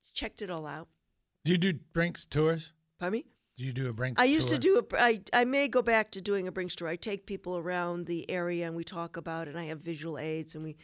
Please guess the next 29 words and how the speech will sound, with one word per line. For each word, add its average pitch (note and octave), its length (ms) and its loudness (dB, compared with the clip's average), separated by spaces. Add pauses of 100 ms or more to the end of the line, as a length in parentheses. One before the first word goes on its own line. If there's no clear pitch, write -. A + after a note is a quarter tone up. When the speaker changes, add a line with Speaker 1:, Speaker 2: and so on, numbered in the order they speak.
(300)
Speaker 1:
you C4+ 120 -2
can, D#4+ 180 0
you D#4 120 2
can D#4+ 120 -2
actually D#4+ 400 0
walk, G#3 580 -2 (360)
you A3+ 120 -4
can A#3+ 180 0
walk A#3+ 280 0
the F#3+ 80 -8
steps - 680 -2 (260)
of F3 260 -2
where G3 200 4
the, F3+ 200 -4
how, - 140 -8 (100)
you G#3 100 -4
can D4+ 180 -2
walk D#4 280 2
actually A#3+ 320 0
with G#3+ 240 -2
what F#3+ 220 -6
the E3+ 80 -8
robbers F3 300 -4
did. F#3+ 220 -2
It's - 240 -6
almost A3 360 -2
the F#3+ 60 -6
same F3+ 440 -4 (400)
configuration D#3+ 920 -6